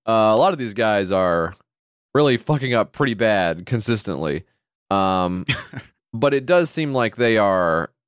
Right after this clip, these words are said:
Speaker 1: like, like you talk about the, the, the, the, the state, generally the state of the, the rooms that those guys are taking pictures in. You go like, "Grab a dustpan or something." You know what I mean? At
Speaker 2: Mm-hmm.
Speaker 1: least
Speaker 2: Mm-hmm.
Speaker 1: make an effort here. And it's hard to imagine how they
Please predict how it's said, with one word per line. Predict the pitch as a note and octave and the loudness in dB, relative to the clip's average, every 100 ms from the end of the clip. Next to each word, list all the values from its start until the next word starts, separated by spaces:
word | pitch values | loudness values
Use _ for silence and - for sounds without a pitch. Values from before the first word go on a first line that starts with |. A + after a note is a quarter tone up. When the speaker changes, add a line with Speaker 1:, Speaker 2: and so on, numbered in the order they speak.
| _ _ _ _ _ _ _ - - | _ _ _ _ _ _ _ -8 -4
Speaker 1:
like, | - C#3 B2+ - - | 0 0 0 -4 -4
like | C3 C#3 | 0 0
you | D#3 | -2
talk | F#3+ F#3 | 0 0
about | E3 D#3+ | 0 -2
the, | C#3 G#2 | -2 -4
the, | G#2+ A#2+ A2 - | 0 0 0 -2
the, | A2 A2 G2+ - | -2 -2 -2 -2
the, | A#2 - | -4 -4
the | F2 G#2+ | -4 -4
state, | - - E3+ - C3 | -2 -2 -2 -2 -4
generally | D3+ C4 B3 | -2 -2 -2
the | E3+ | -2
state | C3 D#3 D#3+ | -4 0 0
of | C3+ A2+ | 0 -2
the, | A2 G#2+ G#2+ D#3 - _ _ _ | 2 4 4 2 -6 _ _ _
the | B2+ A#2 | -2 0
rooms | B2 D3+ D3+ B2+ | 2 2 2 0
that | |
those | A2+ B2 | 0 0
guys | A#2 A#2 A#2 | 2 0 0
are | |
taking | G2 A2 G#2 | -6 -8 -8
pictures | F#2 A2+ A2 F2 | -6 -6 -4 -8
in. | E2+ D2+ | -6 -6
You | F#2+ | -4
go | G2 F2+ | 0 0
like, | E2 C#2 _ | 0 -2 _
"Grab | B2+ D#3 A#2 | 0 0 -2
a | |
dustpan | F#2 G#2 - G2 D#2+ C#2+ A#1+ | -2 -2 -4 -6 -6 -6 -8
or | E2+ | -6
something." | - F2 - - C2+ | -4 -6 -8 -16 -8
You | G2 | -4
know | |
what | G2+ | -4
I | |
mean? | G2 G#2 | -2 -2
At | G2+ | 0
Speaker 2:
Mm-hmm. | B2+ | 2
Speaker 1:
least | D3+ C3 G2+ - _ | 2 2 -4 -12 _
Speaker 2:
Mm-hmm. | A#2 G#2 G#2+ _ | -4 -2 -4 _
Speaker 1:
make | C#3+ E3+ C#3 | -2 -2 0
an | |
effort | A#2+ A#2+ G2+ - | -2 -2 -6 -6
here. | F#2 D#2 C#2 _ _ _ _ - | -4 -4 -4 _ _ _ _ -4
And | B2+ | -2
it's | C3 | -2
hard | - F#3 F#3+ | 0 0 2
to | D#3 | 0
imagine | B2+ C3 B2+ G#2+ | 0 0 -2 -2
how | G2+ G2 F#2+ | -2 -2 0
they | G2 F#2+ F2+ F2+ | 2 2 0 -2